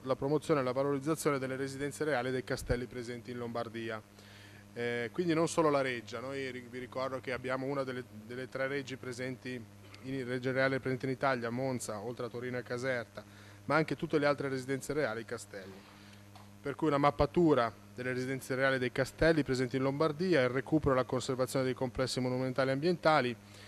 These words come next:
ed interventi mirati con il contesto territoriale secondo obiettivi di sviluppo sostenibile e promozione dell'attri-, attrattività. Il secondo ordine del giorno è il ventisei zero trenta,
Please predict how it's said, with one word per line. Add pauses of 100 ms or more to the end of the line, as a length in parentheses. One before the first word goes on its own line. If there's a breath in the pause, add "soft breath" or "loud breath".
(140)
ed
interventi
mirati (600)
con
il
contesto
territoriale
secondo
obiettivi
di
sviluppo
sostenibile
e
promozione
dell'attri-, (260)
attrattività. (580 loud breath)
Il
secondo
ordine
del
giorno
è
il
ventisei
zero
trenta,